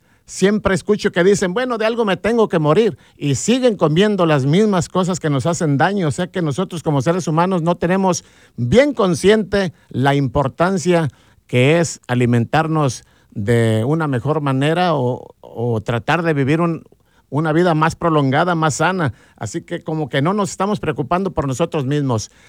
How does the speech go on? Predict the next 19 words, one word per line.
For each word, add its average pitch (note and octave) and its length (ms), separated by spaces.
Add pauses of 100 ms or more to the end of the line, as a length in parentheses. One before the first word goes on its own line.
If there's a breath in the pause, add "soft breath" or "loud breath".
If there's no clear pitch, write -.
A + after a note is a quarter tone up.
(120 soft breath)
Eh, B2 280
quisiera E3 460
que C3+ 340
compartieras D#3 800 (260 soft breath)
conmigo F3 360
esta F3 200
conversación D3+ 760
y, C#3+ 260 (380 soft breath)
y, C3+ 160
pues, C#3 480
platicarme F#3+ 720
de E3+ 140
tus D3+ 240
experiencias, E3 760
de D3 80
lo C3 100
que C3 100
estás E3+ 220
mirando E3+ 600